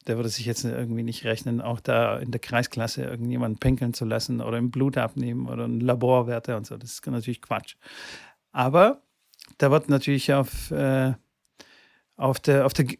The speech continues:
auf den gesunden Menschenverstand quasi appell-, äh, appelliert und gehofft, dass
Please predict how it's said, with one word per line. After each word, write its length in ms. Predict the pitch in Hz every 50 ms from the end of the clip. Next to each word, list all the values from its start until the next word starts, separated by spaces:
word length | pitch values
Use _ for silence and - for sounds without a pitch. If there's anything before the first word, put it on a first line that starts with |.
| - - -
auf 120 | 160 -
den 160 | - 165 156 139
gesunden 580 | 151 139 151 185 214 226 - - - 160 156 156
Menschenverstand 800 | 151 156 175 - - 160 - - 131 - - 139 123 123 110 -
quasi 400 | - - 117 113 110 110 120 135
appell-, 280 | 127 120 - 135 120 127
äh, 200 | 131 139 135 135
appelliert 520 | 135 127 - 135 123 120 123 120 117 -
und 140 | 127 120 113
gehofft, 560 | 131 135 110 127 123 127 - - - - - _ -
dass 280 | 120 120 - - -